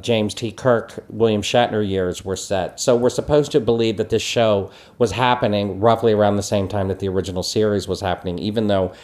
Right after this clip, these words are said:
the technology, the hair and makeup, everything was completely, completely different.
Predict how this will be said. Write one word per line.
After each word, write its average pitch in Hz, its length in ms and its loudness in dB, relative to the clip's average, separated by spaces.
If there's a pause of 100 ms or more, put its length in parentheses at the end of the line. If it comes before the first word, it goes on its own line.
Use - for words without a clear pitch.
(140)
the - 80 -6
technology, 110 1040 0
the 95 500 -6
hair 110 300 0
and 98 120 0
makeup, 101 360 2
everything 104 380 0
was 95 120 -4
completely, 120 960 0
completely 98 560 -8
different. 87 460 -10